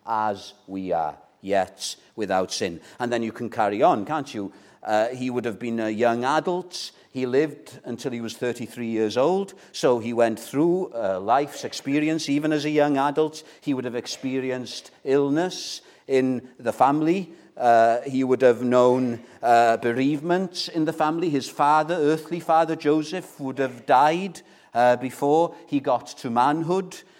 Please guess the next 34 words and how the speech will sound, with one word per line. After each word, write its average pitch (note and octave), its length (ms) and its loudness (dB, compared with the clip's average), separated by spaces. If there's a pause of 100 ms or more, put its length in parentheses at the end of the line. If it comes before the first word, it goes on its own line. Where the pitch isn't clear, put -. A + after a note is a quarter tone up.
(140)
We B2 120 -4
don't C#3 260 2
read D3 280 0
about D#3+ 380 2
him E3+ 380 -2
later D3 340 0
on. E3 320 2 (380)
He D3 300 0
would C3+ 160 0
have B2+ 340 0
experienced C#3 640 -2
disappointment. D#3+ 760 -2
He D#3 100 0
would C3+ 120 -2
have C3+ 200 -6 (260)
experienced C#3+ 600 -2
rejection. F3+ 880 0 (240)
Uh, C3+ 400 10
whatever F3 680 8
you're F3 380 10
facing E3+ 480 2
this C3+ 180 -6
morning, D#3 260 2
this D#3 160 -8
is G3+ 80 -8
what D#3+ 100 0
I'm C3 80 -2
trying C3 200 0
to C#3 100 -6
say. G#2 300 2 (240)
Whatever F#3+ 500 8
age G3+ 440 6
you B2 140 4
are, F#2 280 4